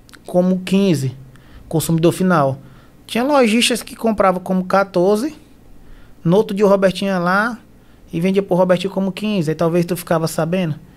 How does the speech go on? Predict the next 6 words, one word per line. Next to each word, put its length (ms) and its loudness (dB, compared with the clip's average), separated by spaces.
Eu 160 0
compro 560 -4
e 80 -2
vendo 520 -2
peruano 420 2
modelo, 640 0